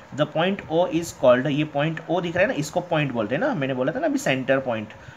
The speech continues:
is called the center of the circle, ये सेंटर है circle का। The line segment that joins two points on the circle is the chord। ओके, ये line सेगमेंट दिख रहा है, ये two points है ना, circle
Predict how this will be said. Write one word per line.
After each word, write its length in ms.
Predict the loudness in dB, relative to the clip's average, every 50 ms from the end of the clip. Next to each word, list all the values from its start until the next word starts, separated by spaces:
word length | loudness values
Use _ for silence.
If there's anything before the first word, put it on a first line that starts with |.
| -12 -6 -6
is 120 | -6 -6 2 4
called 160 | 4 6 6
the 100 | 4 0
center 460 | 2 2 2 2 2 0 2 4 4 6 6 4
of 100 | 2 2 0
the 80 | -6 0
circle, 400 | 0 0 0 0 -4 -6 -4 -4
ये 60 | -6 -6
सेंटर 360 | -4 -2 -4 -4 -2 -2 -2
है 100 | -2 -2
circle 320 | -4 -6 -6 -4 -4 -4
का। 200 | 0 0 0 0 0 -4 -16 -20 -20 -20 -20 -20 -18 0 2
The 100 | 2 4
line 260 | 6 4 4 2 0 -2
segment 420 | -4 -4 -2 -2 -4 -4 -2 0
that 160 | 0 0 0 0 -2
joins 260 | -2 -2 -2 -4 -10 -8 -4
two 120 | -2 -2 -2 -2 -2
points 380 | -2 0 0 0 -2 -2 -4 -4 -4
on 100 | -2 -2 -2
the 80 | -2 2
circle 500 | 2 2 2 2 4 4 4 4 4 0 -4 -6 -8
is 140 | -6 -4 -4
the 60 | -6 -6 -4
chord। 320 | 4 4 6 6 6 2 -2 -12 -16 -20 -20 -20 -20 -20 -20 -18 -10 -8
ओके, 160 | -6 -4 -4
ये 180 | -2 2 2 4
line 240 | 4 4 4 2 0
सेगमेंट 280 | -2 -2 -2 0 0
दिख 120 | 0 4 4
रहा 100 | 4 4
है, 140 | 4 2
ये 60 | 0 0 0 -2 -6 -2
two 120 | 0 2 2 2 2
points 260 | 0 0 0 2 0
है 60 | 2 4
ना, 120 | 4 2
circle 800 | 2 0 -10 -2 2 4 4 4 2 -4 0 4 4 4 4 2